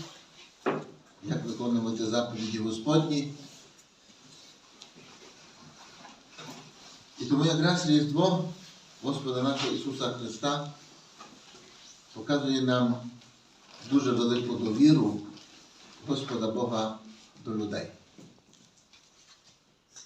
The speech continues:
Бачимо, що Спаситель приходить у убогій стаєнці, на колюче сіно, не приходить в гарний готель,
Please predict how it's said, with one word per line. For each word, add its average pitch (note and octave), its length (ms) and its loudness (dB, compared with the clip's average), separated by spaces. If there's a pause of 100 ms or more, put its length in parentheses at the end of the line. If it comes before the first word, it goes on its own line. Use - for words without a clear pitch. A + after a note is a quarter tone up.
(540)
Бачимо, B2+ 360 -2
що B2+ 120 -2
Спаситель D#3 540 0
приходить D3 480 4
у C#3 60 2
убогій C3+ 340 4
стаєнці, D#3+ 800 2 (1500)
на G#2+ 80 -12
колюче B2+ 440 -2
сіно, E3 600 2 (1300)
не A2 80 -16
приходить A#2 580 -4 (480)
в A#2 40 -6
гарний A#2 340 0
готель, C#3+ 400 2